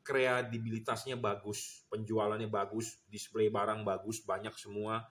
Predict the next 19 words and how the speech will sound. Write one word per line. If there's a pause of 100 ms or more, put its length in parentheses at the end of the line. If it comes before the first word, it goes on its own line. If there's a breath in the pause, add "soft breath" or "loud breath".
(760 soft breath)
Tetapi (1120)
saya
masih
mempunyai
kekhawatiran
bahwa
ini
palsu. (880)
Saya
juga
sudah
keliling, (100)
bawa
ke
Rolex
Service
Center, (800)
bawa
ke